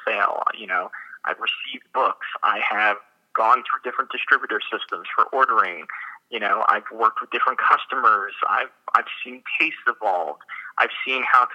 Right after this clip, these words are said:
display in stores that's effective and ineffective, um, how to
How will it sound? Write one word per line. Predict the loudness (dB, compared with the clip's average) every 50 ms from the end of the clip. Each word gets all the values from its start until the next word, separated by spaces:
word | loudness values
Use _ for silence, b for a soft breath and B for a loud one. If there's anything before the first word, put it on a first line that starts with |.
| -8 -14
display | -12 -12 -12 -12 -6 -2 2 2 2 2 0 -2
in | -4 -6 -8 -10 -6
stores | -6 -4 -2 -2 -2 -2 -4
that's | -10 -8 -8
effective | -10 -4 -2 -2 -2 -2 _ -8 -8 -6 -6
and | -4 -2
ineffective, | 0 0 -2 -2 0 -2 -2 -2 -2 _ -10 -8 -8 -8 _ -10 _ B B B B B _ _ 0
um, | 2 4 4 2 0 0
how | 0 2 4 4 2
to | 2